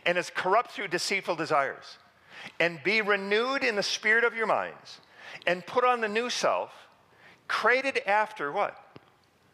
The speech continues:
"The likeness of God, in true righteousness and holiness." Meaning in Christ, you were created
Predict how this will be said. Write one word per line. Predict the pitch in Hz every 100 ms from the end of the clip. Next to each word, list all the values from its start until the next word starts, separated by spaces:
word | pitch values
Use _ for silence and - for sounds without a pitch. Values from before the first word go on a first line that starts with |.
| _ _ _ _ -
"The | 110
likeness | 110 135 226 - 175 -
of | 107
God, | 247 185 202 - - - - _ _ _ _ _ _ _ _ _ _ -
in | 170 156 139
true | - 269 285
righteousness | 160 131 196 - 208 - 180 -
and | 143
holiness." | 185 196 82 - - - _ _ _ _ _ _ _ - - - _ _ _
Meaning | 147 240 214
in | 165 143
Christ, | - 247 196 92 - - - _
you | 117 208
were | 254
created | 254 220 220